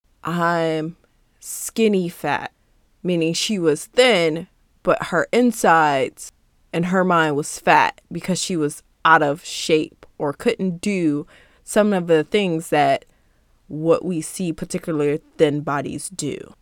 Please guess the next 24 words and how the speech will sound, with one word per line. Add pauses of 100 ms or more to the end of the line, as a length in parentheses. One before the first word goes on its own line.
(140)
Just
because
somebody
is
thin (240)
doesn't
mean
they're
healthy. (720)
And
just
because
somebody
has
a
larger
body (460)
doesn't
mean
they're (120)
unhealthy. (340)
We
have
to